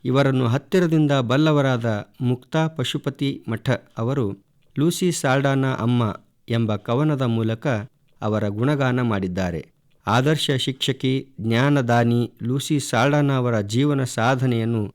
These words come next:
ತಮ್ಮ ಕವನದಲ್ಲಿ ಬಿಂಬಿಸಿದ್ದಾರೆ. ಮಕ್ಕಳ ಪಾಲನೆಯಲ್ಲಿ ಸಮಸ್ಯೆ ಎದುರಿಸುತ್ತಿರುವ ಪಾಲಕರಿಗಾಗಿ ಯೋಗ ಪ್ರವೀಣರಾದ ಕಾರ್ತಿಕ್ ಬೆಲ್ಲದ್ರವರು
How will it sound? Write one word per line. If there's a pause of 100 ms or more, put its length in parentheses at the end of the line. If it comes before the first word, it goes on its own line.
(280)
ತಮ್ಮ
ಕವನದಲ್ಲಿ
ಬಿಂಬಿಸಿದ್ದಾರೆ. (500)
ಮಕ್ಕಳ
ಪಾಲನೆಯಲ್ಲಿ
ಸಮಸ್ಯೆ
ಎದುರಿಸುತ್ತಿರುವ
ಪಾಲಕರಿಗಾಗಿ
ಯೋಗ
ಪ್ರವೀಣರಾದ
ಕಾರ್ತಿಕ್
ಬೆಲ್ಲದ್ರವರು